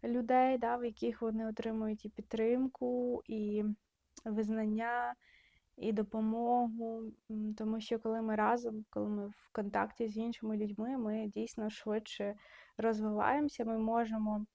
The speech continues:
коли нас приймають, коли є оце поле прийняття, ми можемо себе проявляти, ми можемо бути такими, якими ми є, ми можемо діяти легше набагато, да, з цією такою груповою підтримкою.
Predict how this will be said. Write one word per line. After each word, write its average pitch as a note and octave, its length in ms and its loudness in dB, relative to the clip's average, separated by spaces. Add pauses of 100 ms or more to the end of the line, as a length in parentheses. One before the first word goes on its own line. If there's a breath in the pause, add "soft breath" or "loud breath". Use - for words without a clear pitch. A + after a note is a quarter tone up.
(140)
коли A#3 180 4
нас A3+ 200 0
приймають, A3+ 520 2
коли G#3+ 240 0
є G#3 140 2
оце G3+ 200 -6
поле G#3+ 300 0
прийняття, G#3+ 520 0
ми B3+ 160 4
можемо A3 380 -2
себе G#3+ 220 -2
проявляти, G#3+ 600 2
ми A3+ 100 0
можемо A3 400 0
бути G#3+ 240 0
такими, G#3+ 440 0
якими G#3 360 -2
ми G3+ 160 -2
є, G#3+ 220 0
ми C4 140 2
можемо G#3+ 540 0 (680 loud breath)
діяти G#3 680 4
легше G#3 440 2
набагато, G#3 600 -2 (140)
да, - 240 -8
з - 120 -6
цією G#3 400 0
такою G3+ 380 -4
груповою G#3 500 0
підтримкою. G#3 640 -2